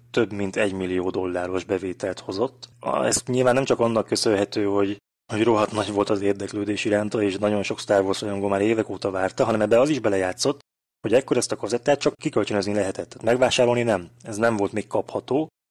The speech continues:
csak kölcsönözhető a tékákban. És hát természetesen a tékások azok nagyon jó érzékkel rájöttek, hogy egy, egy Csillagok háborúja rajongó birtokolni akarja ezeket a, vagy hát ez-, ezt a filmet, nem akarja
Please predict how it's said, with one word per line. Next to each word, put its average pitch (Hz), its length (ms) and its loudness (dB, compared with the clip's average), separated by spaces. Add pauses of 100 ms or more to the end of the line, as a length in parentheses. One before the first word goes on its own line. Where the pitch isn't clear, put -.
(520)
csak - 160 2
kölcsönözhető 117 640 2
a 127 60 4
tékákban. 92 640 0 (120)
És - 80 -6
hát 113 120 0
természetesen 135 580 0
a 113 60 2
tékások 135 580 0
azok 127 240 0
nagyon 123 300 -2
jó 101 180 2
érzékkel 104 400 0
rájöttek, 101 420 0
hogy 104 180 2
egy, 101 240 2
egy 90 280 -10
Csillagok 127 440 0
háborúja 123 420 4
rajongó 127 600 2 (120)
birtokolni 123 560 -4
akarja 92 380 0
ezeket 92 380 -4
a, 95 180 -2 (100)
vagy 101 120 -10
hát - 100 -4
ez-, 107 140 0
ezt - 180 -2
a 101 40 -6
filmet, 101 460 0
nem 107 180 0
akarja 92 440 0